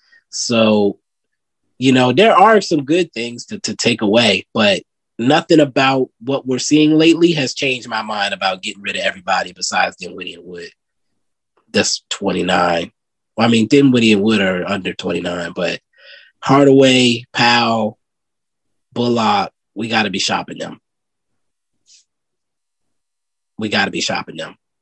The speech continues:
if we're, if we're serious. I'm, I'm tired of pretending that they're, they're helping us get anywhere.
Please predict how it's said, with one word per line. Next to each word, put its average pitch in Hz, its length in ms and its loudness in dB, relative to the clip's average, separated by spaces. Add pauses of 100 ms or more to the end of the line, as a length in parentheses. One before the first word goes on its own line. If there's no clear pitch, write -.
(260)
if 107 180 -8
we're, 101 220 -4
if 107 200 -6
we're 98 80 -2
serious. - 520 -4 (1300)
I'm, 107 180 4
I'm 117 160 4
tired 139 220 4
of 120 60 0
pretending 113 440 0
that 92 120 -2
they're, 92 420 -4
they're 92 260 -2 (320)
helping - 380 -2
us - 240 -6
get - 200 -4
anywhere. - 440 -8